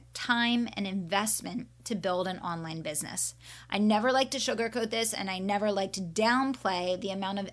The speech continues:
energy and effort that it takes to build a business online.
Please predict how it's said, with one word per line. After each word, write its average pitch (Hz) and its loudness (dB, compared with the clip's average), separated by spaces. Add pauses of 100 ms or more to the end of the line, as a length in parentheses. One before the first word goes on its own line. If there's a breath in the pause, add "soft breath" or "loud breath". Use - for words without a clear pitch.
energy 214 0
and 196 -6
effort 226 0 (360 loud breath)
that 220 2
it 214 0
takes 208 0
to 208 0
build 185 0
a 185 -2
business 175 -4
online. 233 -2